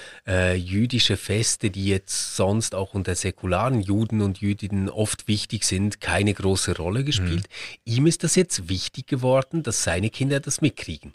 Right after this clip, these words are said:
Speaker 2: Ja.
Speaker 1: Ähm, also der wünscht sich sowas wie, ähm, ein, ja, also seine Kinder sollen diese Tradition kennen.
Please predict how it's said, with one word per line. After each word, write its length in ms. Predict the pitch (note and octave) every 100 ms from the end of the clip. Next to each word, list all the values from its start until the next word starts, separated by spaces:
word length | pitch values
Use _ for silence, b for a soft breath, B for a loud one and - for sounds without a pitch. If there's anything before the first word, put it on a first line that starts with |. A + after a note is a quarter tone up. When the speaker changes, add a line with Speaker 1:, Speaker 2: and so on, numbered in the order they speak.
| -
Speaker 2:
Ja. 260 | A#2 A2+ A#2 B B B B B B B B
Speaker 1:
Ähm, 180 | G2 F#2
also 200 | G#2+ G#2+
der 300 | A#2 A#2 G#2+
wünscht 420 | A2 D3 F3 -
sich 360 | - E3+ D#3+ - b b b
sowas 580 | - A#2+ A2+ B2 - A2
wie, 300 | B2 C#3 C#3 b b b _
ähm, 360 | - G#2+ G#2+ G#2+
ein, 640 | - G#2 G2+ G2 G2 F#2 - - -
ja, 340 | - D3+ D#3+
also 180 | - A2+
seine 480 | G#2+ - B2+ E3 F3+
Kinder 460 | - A#2+ C#3+ D3+ C#3
sollen 420 | - G#2+ C3 C3
diese 300 | - A2+ -
Tradition 720 | - A2 G#2+ G2 - F#2+ F#2+
kennen. 420 | - G2+ F2+ D#2